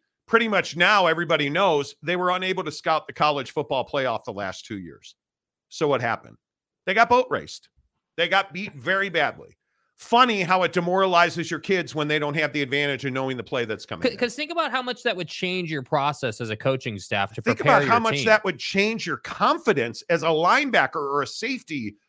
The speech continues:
Speaker 1: or a corner, knowing, okay, Marvin Harrison Junior is getting this ball. Jackson Smith and Jigba is getting this ball.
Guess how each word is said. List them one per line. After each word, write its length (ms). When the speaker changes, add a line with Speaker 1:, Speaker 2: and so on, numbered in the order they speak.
Speaker 1:
or 180
a 40
corner, 480
knowing, 480
okay, 560
Marvin 260
Harrison 420
Junior 320
is 120
getting 220
this 140
ball. 520
Jackson 460
Smith 280
and 100
Jigba 380
is 100
getting 300
this 180
ball. 560